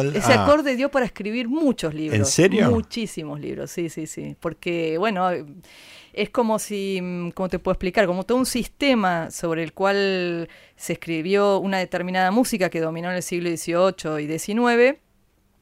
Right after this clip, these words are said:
Speaker 2: eso rompió todo, porque los acordes suelen viajar a un lugar o al otro, y ese
Speaker 1: Ujú.
Speaker 2: podía viajar a todos los lugares.
Speaker 1: Ah,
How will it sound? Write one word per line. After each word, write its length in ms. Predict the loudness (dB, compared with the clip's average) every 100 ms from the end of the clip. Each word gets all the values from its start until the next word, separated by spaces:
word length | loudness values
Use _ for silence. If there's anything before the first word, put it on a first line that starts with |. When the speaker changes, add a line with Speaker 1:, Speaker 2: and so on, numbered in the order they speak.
| _
Speaker 2:
eso 240 | -8 -2 -2
rompió 360 | -2 -4 -6
todo, 320 | -4 -4 -4 -6
porque 460 | -8 -4 -6 -6 _ -12
los 200 | -6 -2
acordes 480 | 0 0 -2 -4 -8
suelen 300 | -8 -4 -2
viajar 320 | -2 -2 0
a 80 | 0
un 160 | 0 0
lugar 260 | 0 0
o 160 | 0 0
al 100 | 0
otro, 380 | -6 -8 -14 -6
y 80 | -2
ese 220 | 0 0
Speaker 1:
Ujú. 80 | -2
Speaker 2:
podía 180 | -2 -2
viajar 320 | -2 -4 -6
a 60 | -6
todos 260 | -8 -8
los 100 | -8
lugares. 380 | -10 -10 -10 -2
Speaker 1:
Ah, 160 | 2 2